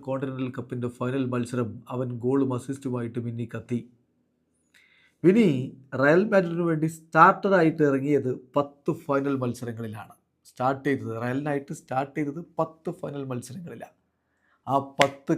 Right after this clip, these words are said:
കളികളിൽ നിന്ന് അവൻ്റെ ഗോൾ കോൺട്രിബ്യൂഷൻസ് നോക്കണം. ഫൈനലിലാണേ പത്ത് ഫൈനലുകൾ,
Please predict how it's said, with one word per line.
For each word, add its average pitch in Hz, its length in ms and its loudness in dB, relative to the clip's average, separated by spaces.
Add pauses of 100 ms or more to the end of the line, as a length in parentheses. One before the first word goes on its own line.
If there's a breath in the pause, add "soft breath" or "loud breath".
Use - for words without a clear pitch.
(140)
കളികളിൽ 160 420 0
നിന്ന് 147 200 2
അവൻ്റെ 143 240 2 (120)
ഗോൾ 156 200 4 (100)
കോൺട്രിബ്യൂഷൻസ് 151 720 0
നോക്കണം. 151 360 0 (200)
ഫൈനലിലാണേ 160 680 6 (380)
പത്ത് 147 300 4 (100)
ഫൈനലുകൾ, 170 460 2